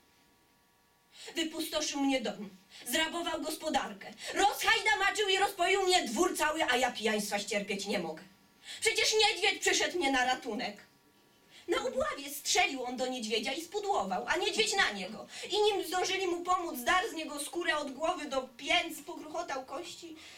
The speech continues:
i tak umierającego go do mnie przywieźli.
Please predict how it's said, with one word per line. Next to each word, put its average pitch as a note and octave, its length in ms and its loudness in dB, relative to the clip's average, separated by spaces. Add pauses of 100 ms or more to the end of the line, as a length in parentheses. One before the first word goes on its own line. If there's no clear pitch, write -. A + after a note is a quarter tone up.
(200)
i D4 100 -18
tak C#4+ 220 -2
umierającego D#4 640 -6
go D4+ 120 -10
do C#4 120 -8
mnie D4+ 160 -6
przywieźli. C#4+ 640 -10